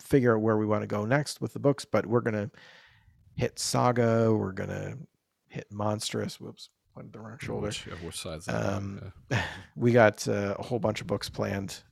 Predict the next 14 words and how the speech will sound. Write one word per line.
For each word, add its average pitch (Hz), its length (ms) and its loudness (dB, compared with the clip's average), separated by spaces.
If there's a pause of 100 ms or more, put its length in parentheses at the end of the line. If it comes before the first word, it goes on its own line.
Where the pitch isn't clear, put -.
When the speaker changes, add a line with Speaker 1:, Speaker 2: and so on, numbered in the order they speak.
(140)
Speaker 1:
and 101 140 -4
Speaker 2:
Yep. 95 100 -4
Speaker 1:
pairings. 143 460 0
We're - 100 -6
gonna 104 160 -4
get 104 140 -6
back - 200 0
into 107 200 -6
those 117 400 2
as - 280 -12
well. 180 380 0 (420)
But, - 440 -2
uh, 131 220 2
yeah, 139 220 2